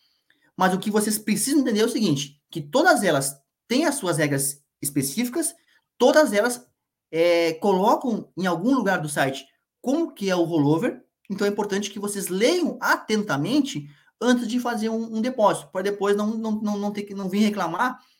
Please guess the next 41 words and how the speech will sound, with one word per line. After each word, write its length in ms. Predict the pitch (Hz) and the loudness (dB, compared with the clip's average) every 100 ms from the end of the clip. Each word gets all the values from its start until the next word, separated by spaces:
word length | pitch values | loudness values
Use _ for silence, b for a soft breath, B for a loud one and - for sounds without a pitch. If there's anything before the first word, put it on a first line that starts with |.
| _ | _
dizendo 260 | 170 202 202 | -6 -4 -2
que 80 | |
não 120 | 208 208 | -2 -2
conseguiu 380 | 208 196 190 | -4 -6 -6
sacar 220 | 202 202 208 | -6 -6 -4
dinheiro. 360 | 226 165 - | -2 -4 -6
As 120 | - - | -14 -4
casas, 360 | 139 196 - - _ _ | -2 -2 -6 -14 _ _
tá 100 | 370 | 0
lá, 320 | 370 202 - - | 2 2 -4 -8
as 140 | 151 | -2
regras. 360 | 185 110 98 - _ | 0 -2 -6 -16 _
Se, 240 | - - | -20 -16
se 120 | - 190 | -10 -6
você 220 | 185 185 | -4 -4
cumprir, 480 | 302 302 240 359 - | -4 -4 -2 -2 -4
você 180 | 349 | -6
vai 120 | 294 240 | -4 -4
sacar, 360 | 240 - 214 | -4 -2 -2
é, 120 | 165 b b _ | -4 b b _
com 160 | 208 180 | -6 -2
elas 280 | 180 185 b b b _ _ | -2 -4 b b b _ _
sem 200 | - 196 | -6 -4
problema 280 | 190 175 190 | 0 0 0
nenhum. 300 | 214 160 143 B B _ _ | 0 0 -4 B B _ _
Isso 340 | 254 330 339 196 | 6 8 6 0
é 80 | |
claro, 420 | - 156 175 233 143 | 0 2 2 2 -2
Gerson 400 | 151 131 - 135 | -2 -2 -6 -6
e 100 | 131 | -2
amigos, 480 | 123 123 110 - - _ _ _ _ _ _ _ _ | 0 0 -2 -10 -18 _ _ _ _ _ _ _ _
se 280 | - - 220 | -10 -6 -4
vocês 340 | 240 240 247 - | -2 -2 -4 -4
quiserem 760 | 311 277 185 220 277 208 156 | -2 0 0 2 2 2 0
esse 180 | 135 143 | -2 -4
bônus, 300 | 123 120 101 | -8 -8 -10
porque 260 | - 175 208 | -12 -10 -6
vocês 300 | 208 202 214 | -6 -6 -6
têm 180 | 247 330 | -4 -2
a 60 | |
opção 560 | 247 175 151 202 240 | -2 -4 -8 -6 -6